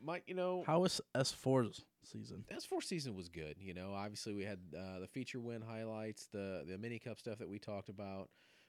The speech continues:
Speaker 1: uh, a lot of gains with the car, you know, and, <sighs> you know, it's same old, same old, you know. You, you go out, you do the shows, you meet the people, you,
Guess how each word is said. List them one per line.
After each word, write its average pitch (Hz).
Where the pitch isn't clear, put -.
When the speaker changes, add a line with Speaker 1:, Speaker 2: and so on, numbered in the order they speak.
Speaker 1:
uh, 95
a 73
lot 104
of 101
gains 104
with 101
the 101
car, 101
you 107
know, 101
and, 92
<sighs> -
you 180
know, 165
it's -
same 180
old, 165
same 170
old, 107
you 110
know. 110
You, 110
you 110
go 113
out, 127
you 110
do 113
the 107
shows, 139
you 98
meet 101
the -
people, 147
you, 92